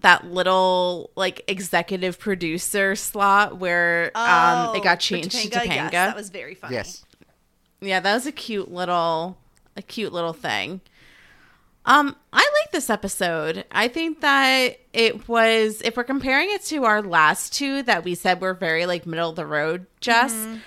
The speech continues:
Speaker 1: I thought this episode was a good one. I liked it.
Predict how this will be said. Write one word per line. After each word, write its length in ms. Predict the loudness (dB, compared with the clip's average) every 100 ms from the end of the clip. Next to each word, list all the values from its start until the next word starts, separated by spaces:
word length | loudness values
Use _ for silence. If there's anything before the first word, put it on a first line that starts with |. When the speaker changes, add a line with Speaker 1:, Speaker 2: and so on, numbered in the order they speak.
| -6 -2
Speaker 1:
I 80 |
thought 240 | 2 0 0
this 200 | -6 -6
episode 800 | -6 -4 0 2 4 2 0 -2
was 420 | -2 0 0 -4
a 80 | -6
good 260 | -6 -6 -6
one. 200 | -6 -4
I 200 | -4 -4
liked 340 | -4 -6 -4
it. 200 | -4 -4